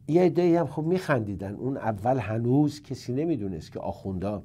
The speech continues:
از چه جنم و جنسیان و چه برنامه‌ای دارن. بهش می‌خندیدن، جوک می‌گفت مولا نصرالدین و فلان و از جمله این که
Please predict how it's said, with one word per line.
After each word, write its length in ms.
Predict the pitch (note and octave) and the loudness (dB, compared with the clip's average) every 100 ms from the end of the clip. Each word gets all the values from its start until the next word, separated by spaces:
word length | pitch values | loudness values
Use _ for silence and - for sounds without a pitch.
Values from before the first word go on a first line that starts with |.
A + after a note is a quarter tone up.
| - - - - - | -12 -20 -18 -18 -6
از 220 | G2+ - | -6 -6
چه 260 | - - C#3 | -8 -2 -2
جنم 480 | G2 B2 A#2 A2+ | 0 0 0 0
و 80 | A2 | 0
جنسیان 800 | G#2 A2 A#2 A2 - A#2 A2 A2 | -2 -2 -2 -4 -6 -2 0 0
و 60 | A2 | -2
چه 220 | A2 B2+ | -4 -4
برنامه‌ای 640 | G#2+ G2+ F2 F2+ E2 E2 | 0 -2 -2 -4 -6 -8
دارن. 300 | - C2 F2+ | -10 -12 -10
بهش 240 | C3+ F#3 G3 | -2 -2 0
می‌خندیدن، 600 | G3 C3+ A#2+ A2 G#2 G#2+ - - - | 0 2 0 0 -4 -8 -12 -20 -4
جوک 320 | F#3 G3 F#3+ | 6 6 6
می‌گفت 320 | D3 B2 C3 | -2 2 2
مولا 240 | C3 C3 B2 | 4 4 4
نصرالدین 600 | A#2+ A#2 - A2 C3+ B2+ | 4 0 -2 -4 -2 -2
و 80 | F#2 | -4
فلان 360 | F#2+ A#2 E3+ - - - - - | -4 0 -2 -2 -16 -20 -18 4
و 40 | |
از 220 | C3+ C#3+ A2 | 6 6 6
جمله 320 | B2+ A#2 B2+ | 0 2 2
این 160 | C3 | 2
که 280 | A2 B2 A2 | 0 -2 -2